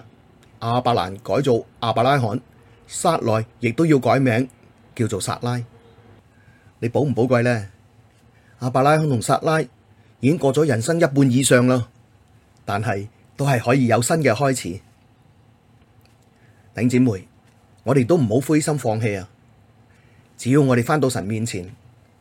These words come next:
靠住佢，佢係全能嘅神，我哋必定能夠喺佢面前成為完全嘅人。佢咁樣要求我哋，我哋係一定能夠做得到嘅。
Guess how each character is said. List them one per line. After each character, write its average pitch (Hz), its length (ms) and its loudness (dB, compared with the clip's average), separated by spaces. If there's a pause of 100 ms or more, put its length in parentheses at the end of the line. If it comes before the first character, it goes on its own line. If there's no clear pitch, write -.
(280)
靠 160 220 0
住 139 100 0
佢， 117 300 -2 (760)
佢 160 140 0
係 175 100 4
全 123 220 -2
能 117 140 -2
嘅 143 100 2
神， 101 260 -4 (1040)
我 113 140 -4
哋 110 240 -2 (260)
必 165 120 0
定 123 160 0
能 104 160 -4
夠 120 240 0 (120)
喺 156 100 2
佢 170 120 6
面 135 160 4
前 127 140 0
成 117 140 -4
為 113 120 0
完 113 180 -2
全 110 200 -4
嘅 135 120 0
人。 104 200 -6 (1200)
佢 139 100 -2
咁 139 140 0
樣 156 160 0
要 170 160 2
求 120 140 -2
我 113 160 -2
哋， 113 200 -2 (280)
我 110 140 -4
哋 113 80 -6
係 113 220 -2
一 147 40 -10
定 113 120 -4
能 104 140 -8
夠 117 120 -4
做 113 140 -6
得 127 60 -2
到 117 140 -4
嘅。 107 260 -8